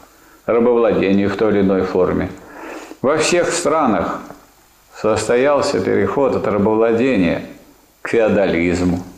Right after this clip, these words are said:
Хотя вот некоторые, скажем, племена могут и пропустить какие-то фазы.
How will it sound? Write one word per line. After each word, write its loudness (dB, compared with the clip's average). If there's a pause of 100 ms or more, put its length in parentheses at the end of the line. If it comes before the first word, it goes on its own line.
(760)
Хотя 0
вот 2
некоторые, 0
скажем, 0
племена 2
могут 2
и -2
пропустить -2
какие-то 0
фазы. 0